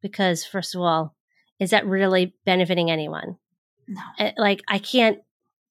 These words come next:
Speaker 1: I'm not here to change. I can't,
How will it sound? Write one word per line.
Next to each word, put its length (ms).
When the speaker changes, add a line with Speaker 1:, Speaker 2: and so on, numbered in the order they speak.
Speaker 1:
I'm 120
not 220
here 220
to 80
change. 640
I 100
can't, 380